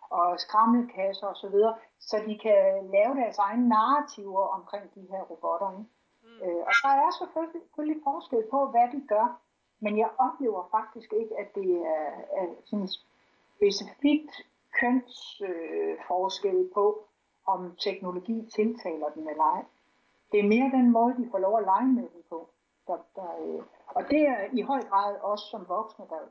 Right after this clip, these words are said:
Speaker 1: der, der styrer det i dag, ikke? Altså, og meget tit er det sådan noget underforstået, altså noget, noget subtilt, at vi har nogle, nogle, øh, begrænsninger på, at, at piger skal helst ikke lege alt for meget med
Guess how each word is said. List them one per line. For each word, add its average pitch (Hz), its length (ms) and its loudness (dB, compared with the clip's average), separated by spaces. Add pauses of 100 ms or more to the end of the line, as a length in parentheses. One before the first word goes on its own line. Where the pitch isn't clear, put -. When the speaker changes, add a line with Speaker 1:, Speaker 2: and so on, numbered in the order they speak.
Speaker 1:
der, 180 140 -8 (180)
der 185 60 -6
styrer 233 480 2
det 170 220 -10 (300)
i 175 100 -16
dag, 160 180 -8
ikke? 196 200 -20 (1500)
Altså, 170 180 -2 (320)
og 185 80 -6
meget 220 300 4
tit 240 200 2
er 214 120 0
det 190 100 -12
sådan 214 140 -8
noget 208 160 0
underforstået, 185 840 0
altså 180 180 -6
noget, 170 580 -4 (400)
noget 175 220 0
subtilt, 240 720 4
at 180 140 -8
vi 185 80 -4
har 208 360 0
nogle, 175 320 -14
nogle, 170 260 -14 (140)
øh, 165 220 -4
begrænsninger 185 640 -2
på, 190 260 0
at, 165 240 -6 (640)
at 170 60 -6
piger 214 380 2
skal 165 180 -8
helst 196 300 -6
ikke 185 140 -2
lege 165 220 4
alt 208 220 0
for 185 80 -6
meget 185 280 0
med 190 120 -12